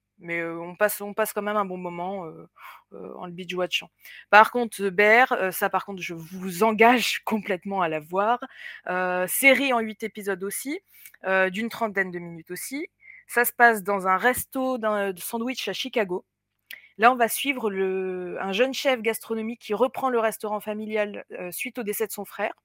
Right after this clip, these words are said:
et qui se trouve à, confronté à une masse de difficultés. C'est hyper prenant, c'est cru, c'est intense, c'est plein de tensions.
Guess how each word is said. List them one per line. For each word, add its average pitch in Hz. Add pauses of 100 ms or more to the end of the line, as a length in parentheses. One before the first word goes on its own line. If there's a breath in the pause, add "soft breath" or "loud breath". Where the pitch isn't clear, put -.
(960 loud breath)
et 214
qui 233
se -
trouve 240
à, 214 (220)
confronté 214
à 202
une 180
masse 233
de 214
difficultés. 196 (420 loud breath)
C'est - (160)
hyper 269
prenant, 214 (420)
c'est -
cru, 262
c'est -
intense, 247
c'est -
plein 240
de 233
tensions. 226